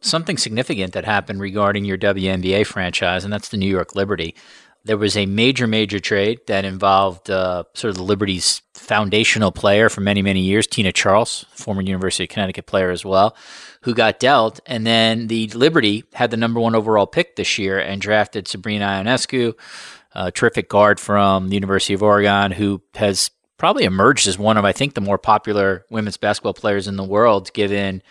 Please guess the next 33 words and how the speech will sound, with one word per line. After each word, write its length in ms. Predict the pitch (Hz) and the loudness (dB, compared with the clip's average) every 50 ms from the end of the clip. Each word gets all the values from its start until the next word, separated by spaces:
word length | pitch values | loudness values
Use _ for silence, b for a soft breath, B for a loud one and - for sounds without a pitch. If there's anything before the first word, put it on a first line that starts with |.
| b b b _ | b b b _
her 100 | - 110 | -4 -2
association 480 | - - 107 98 - - 101 - - | 0 2 2 2 2 2 0 0 -2
with 80 | 98 - | -6 -6
Kobe 220 | - 104 92 92 | -4 -4 -4 -2
Bryant 560 | 87 110 117 127 127 127 127 123 120 113 - - | 0 2 4 4 6 6 4 4 2 0 -4 -8
and 320 | - 92 95 98 95 92 | -6 -6 -4 -4 -4 -2
given 200 | 87 110 101 101 | -2 0 0 0
how 160 | 95 98 101 | 0 2 2
well 460 | 95 95 104 98 98 95 95 95 92 b b b b b b b b _ | 4 6 6 6 6 6 4 2 0 b b b b b b b b _
Oregon 480 | - 104 107 110 110 104 95 90 87 85 | 0 4 4 4 4 4 2 0 -2 -2
did. 320 | 82 92 87 90 92 101 _ | -2 -2 -2 -2 -4 -10 _
I 140 | _ 143 147 | _ 0 2
don't 100 | 160 156 | 2 4
know 160 | 147 143 135 | 4 4 4
how 160 | 113 135 131 | 4 4 4
well 180 | 123 127 127 131 | 4 6 4 4
you 140 | 127 123 123 | 4 2 2
know 140 | 123 123 117 | 2 2 2
Sabrina 580 | - - 107 104 123 117 123 139 147 151 143 | 0 -2 -4 -4 0 2 2 4 4 4 4
or 320 | 113 113 113 113 110 107 b b b b b | 4 4 4 4 2 0 b b b b b
how 100 | - 120 | -4 -2
many 140 | 117 117 110 | 0 0 0
times 260 | 110 123 120 113 101 | 0 0 0 0 -2
you 80 | 110 107 | -2 -2
may 240 | 107 107 110 110 | 0 2 2 4
or 80 | 110 107 | 2 2
may 140 | 107 110 110 | 0 0 0
not 180 | 110 110 107 | 0 0 0
have 140 | 104 101 - | 0 -2 -4
played 200 | - - 117 101 | -2 -2 -2 -2
against 380 | 101 92 101 107 110 110 - - | -2 -2 -2 -2 -2 -2 -2 0
her, 140 | - 120 104 | 0 0 2
but 320 | 101 117 107 107 107 b | 2 4 4 4 2 b